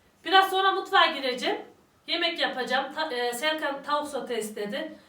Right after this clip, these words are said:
Biraz tavuk göğsü almış gelmiş. Ben de hemen bir sote yapayım. Mutfağımız çok soğuk. Çekimini yapmayacağım. Zaten biliyorsunuz bütün vloglarımızda, e, tavuk sotenin tarifini, kesimi vermişsiktir.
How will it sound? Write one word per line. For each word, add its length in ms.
Biraz 260
tavuk 260
göğsü 260
almış 340
gelmiş. 420
Ben 160
de 80
hemen 320
bir 60
sote 300
yapayım. 400
Mutfağımız 500
çok 180
soğuk. 460
Çekimini 380
yapmayacağım. 460
Zaten 380
biliyorsunuz 520
bütün 260
vloglarımızda, 800
e, 200
tavuk 260
sotenin 400
tarifini, 500
kesimi 400
vermişsiktir. 680